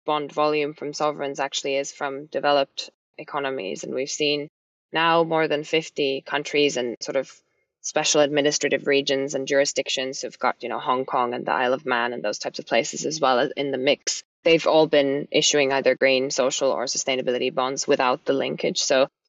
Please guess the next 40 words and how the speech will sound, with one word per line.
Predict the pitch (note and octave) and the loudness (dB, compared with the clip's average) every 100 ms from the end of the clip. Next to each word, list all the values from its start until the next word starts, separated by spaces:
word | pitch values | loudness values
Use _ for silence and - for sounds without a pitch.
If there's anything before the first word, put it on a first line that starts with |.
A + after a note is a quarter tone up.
| - | 2
if | F#3 - | 2 4
this | G#3+ - | 0 4
goes | G3+ F3+ E3 | 8 8 6
a | |
sort | - D#3+ | 2 2
of | D#3 | 2
emerging | - D#3 D#3+ C#3+ C#3+ | 0 2 2 0 0
markets | C3+ - C#3+ - - | -2 -2 -4 -4 2
route, | A#3 G3 - | 4 4 2
that | C#3+ - | -2 2
says | D3+ D3 | 0 0
something | D3 C#3+ C#3+ C3+ | -4 -2 -2 -2
about, | C3 C3+ C3 C3 - - - | 0 2 2 0 -4 -14 -10
you | C3+ | -6
know, | C3 | -2
the | |
requirements. | B2+ C3 - C#3 C3+ A#2+ A2+ F3+ - - | -2 -2 0 2 2 0 -4 -6 -8 -6
And | C3+ C3+ | -4 -4
maybe | - D#3+ D3 D3 | 0 2 2 4
there | C#3+ C#3 | 4 4
is | C#3+ - - | 2 -6 -12
a | D#3 | -4
sense | E3 D3+ D3 | 0 0 0
of | C#3+ D3 - | -2 -4 0
it | D3+ - | 0 2
being | D3+ C#3+ | 0 2
a | |
more | C#3 C#3 | 0 0
flexible | - D3 - C#3+ C#3 | 0 -2 -2 2 4
and | C#3 C3 | 4 0
welcoming | C3 - G#3 G#3 | -2 -2 -2 0
mechanism, | G#3 - A3 A3 A3+ A#3 | 0 -2 -4 -4 -4 -6
perhaps, | - A3 A#3 B3+ - | -4 -2 -2 -2 -6
which | D#3+ - - | -6 -6 -4
Ulf | D#3 D#3 | -4 -4
was | D#3 | -6
alluding | D3 D#3 D#3+ F3 | -2 -2 -2 -6
to | E3 | -6
as | F3 E3+ | -4 0
well. | F3+ A3+ | 2 2